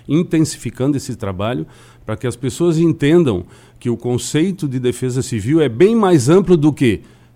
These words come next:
fazer o atendimento depois que o rio encheu, né?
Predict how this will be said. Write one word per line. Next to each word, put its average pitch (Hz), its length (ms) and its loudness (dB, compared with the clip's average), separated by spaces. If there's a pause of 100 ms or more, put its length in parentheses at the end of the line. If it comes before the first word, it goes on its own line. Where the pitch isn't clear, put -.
fazer 113 380 2
o 202 80 8
atendimento 160 600 4
depois 151 400 4
que - 120 0
o 139 40 6
rio 143 280 2
encheu, 131 520 -2 (560)
né? 120 280 -6